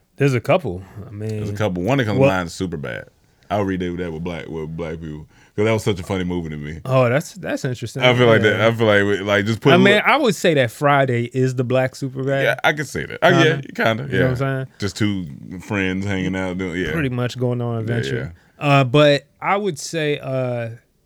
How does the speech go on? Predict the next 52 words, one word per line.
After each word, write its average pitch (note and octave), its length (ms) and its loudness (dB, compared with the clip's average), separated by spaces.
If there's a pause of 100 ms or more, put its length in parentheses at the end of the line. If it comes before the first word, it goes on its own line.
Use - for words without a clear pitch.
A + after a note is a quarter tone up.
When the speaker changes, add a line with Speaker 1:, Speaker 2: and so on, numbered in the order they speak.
(340)
Speaker 1:
I C3 120 -2
always D#3+ 380 4
wanna D3+ 300 0
do C3 460 2
a A2+ 80 -6
movie, A#2+ 720 -2 (560)
a A#2+ 80 -4
black C3 400 2
version A#2+ 360 0
of A#2 80 -4
this A2+ 140 -4
movie A#2+ 300 -4
called A2+ 260 -4
Romancing A#2 600 -6
the A#2 80 -8
Stone. A2 440 -12 (240)
Speaker 2:
Mm, C#2+ 380 -12
mm-hmm. D#2+ 280 -8
Speaker 1:
But E3+ 120 4
they - 100 4
asking D3 280 4
about B2 220 0
us B2 340 0
in A#2 100 -6
general, G#2 280 -6
right? B2 220 -10 (600)
Like, C#3 160 6
Speaker 2:
It's, B2+ 100 4
Speaker 1:
what D3 120 8
Speaker 2:
it D3 80 8
said, C3 120 8
Speaker 1:
would A#2 60 6
Speaker 2:
"What B2 60 8
Speaker 1:
we A#2+ 60 6
Speaker 2:
movie A#2+ 220 8
would G#2+ 160 4
you G#2 80 2
remake G2 380 2
or F2+ 160 0
make F2+ 180 -4
a F2 60 -8
sequel - 240 -10
to?" E3 160 -2
Speaker 1:
Okay, E3+ 240 6
Speaker 2:
Yeah. B2 60 2
Speaker 1:
so C#3+ 120 2
yeah, D#3 240 6
I D#3 140 4
would D3+ 100 2
do C#3+ 140 4
a B2+ 80 4
black C#3 340 2